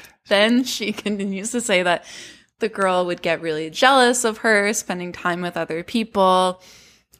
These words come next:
And then it escalated to the point that she would, like, kind of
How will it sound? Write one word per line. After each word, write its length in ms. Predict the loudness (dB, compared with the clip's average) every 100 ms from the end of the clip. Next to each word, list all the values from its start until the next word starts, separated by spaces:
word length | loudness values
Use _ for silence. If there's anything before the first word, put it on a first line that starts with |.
| -2
And 380 | 0 0 -2
then 520 | 0 2 4 2 -2 -8 -16 -20 _ -2
it 140 | 0
escalated 580 | 2 0 2 2 2 0
to 80 | -2
the 80 | -2
point 260 | -4 -2
that 140 | -2 -2
she 180 | 0
would, 140 | 0 2
like, 300 | 0 0 -8 _ _ _
kind 220 | -2 0 0
of 220 | -4